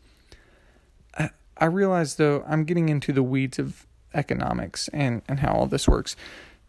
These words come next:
This has been fun, though, for me to think through because it forces me to reflect on what I think is just. Should governments intervene? What happens when they don't? And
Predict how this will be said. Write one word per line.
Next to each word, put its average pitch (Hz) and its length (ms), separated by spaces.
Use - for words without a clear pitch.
This 175 340
has 392 140
been 220 220
fun, 196 420
though, 151 160
for 160 160
me 156 180
to 143 80
think 180 340
through 135 140
because 147 280
it 143 120
forces 202 440
me 202 140
to 202 100
reflect 127 500
on 147 160
what 151 200
I 151 160
think 139 340
is 131 160
just. - 500
Should 156 340
governments 165 480
intervene? 143 560
What 156 180
happens 160 500
when 139 120
they 123 120
don't? 127 320
And 160 260